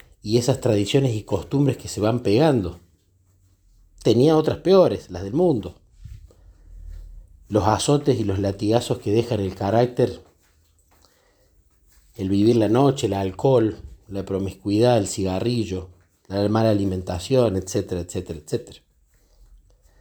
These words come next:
Pero me estaba sucediendo. Estaba empezando a pelear el "quiero que sean adventistas" por el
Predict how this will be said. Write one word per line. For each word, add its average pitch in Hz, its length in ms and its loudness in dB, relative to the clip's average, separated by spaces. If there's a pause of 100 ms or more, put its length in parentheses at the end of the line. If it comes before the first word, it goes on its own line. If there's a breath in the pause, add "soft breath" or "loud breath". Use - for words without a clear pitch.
(500)
Pero 90 140 -2
me 92 80 0
estaba 110 260 2
sucediendo. 87 720 -8 (1800 soft breath)
Estaba 135 420 6
empezando 131 640 0
a 110 340 0 (520)
pelear 120 720 0 (160)
el 110 360 0
"quiero 135 280 4
que 110 80 -8
sean 120 240 0
adventistas" 147 920 -2 (280)
por 101 300 -2 (220)
el 95 540 -2